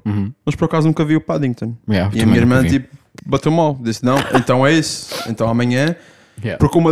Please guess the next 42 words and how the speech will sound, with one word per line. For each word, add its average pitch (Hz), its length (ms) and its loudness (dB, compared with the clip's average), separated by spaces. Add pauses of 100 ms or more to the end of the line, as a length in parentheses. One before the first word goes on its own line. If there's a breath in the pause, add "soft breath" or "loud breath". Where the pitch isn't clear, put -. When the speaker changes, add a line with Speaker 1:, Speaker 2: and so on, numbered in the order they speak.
(140)
Speaker 2:
um, 180 440 -2
um, 170 220 -2
um 180 60 2
dos 156 140 2
desafios, 120 440 -4
embo-, 135 280 0
embora 156 240 0
o 156 40 0
tema 139 220 -4
seja 123 240 -6
filmes 120 260 -4
de 110 40 -6
Natal 107 420 -2
ou 101 80 -4
filmes 110 260 -6
assim, 117 200 -2
Speaker 1:
<coughs> - 0 -
Speaker 2:
tipo, 107 340 -2
wholesome, 113 480 0
família, 107 580 -2
coisa 107 220 -12
sozinho 110 340 -4
em 107 80 0
casa 107 320 -4
que - 100 -10
tá, - 260 -4
e 123 80 -8
que - 80 -16
tais, 110 320 -2 (1040)
é 147 60 -2
sempre 143 280 2
uma 143 200 4
struggle 143 440 0
para 143 280 0
escolher 143 280 -2
qual 139 160 2
é 139 40 4
o 135 40 0
filme. 131 340 -4 (720 soft breath)
Tipo, - 280 -10
sempre, - 380 -2 (360)
sempre. - 380 -4